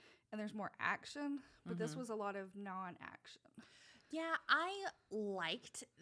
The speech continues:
Speaker 2: the idea of reading about, like, a big plague and all
Speaker 1: Mm-hmm.
Speaker 2: that. That part was super
Speaker 1: Mm-hmm.
Speaker 2: interesting, but I did get kinda bored.
Speaker 1: Got a little bored in the, in the
Speaker 2: Y-
Speaker 1: bits of it.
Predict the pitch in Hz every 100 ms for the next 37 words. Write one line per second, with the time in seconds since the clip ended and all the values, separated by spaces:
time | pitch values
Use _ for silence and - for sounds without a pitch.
0 | 190 220 214 202 190 208 202 190 185 202
1 | 180 165 170 160 175 180 165 156 143 143
2 | - 160 156 147 120 - - 302 311 294
3 | 294 285 240 180 170 175 165 - 180 208
4 | 285 - - 175 151 110 101 - - -
5 | - 185 196 208 208 - 220 233 233 262
6 | - 311 330 330 - - - - 190 233
7 | 220 - - 202 208 175 214 208 196 226
8 | 233 214 - _ _ _ _ - 214 220
9 | 214 247 240 277 285 294 302 311 - -
10 | - - - 180 196 185 - 202 185 -
11 | 175 - 196 196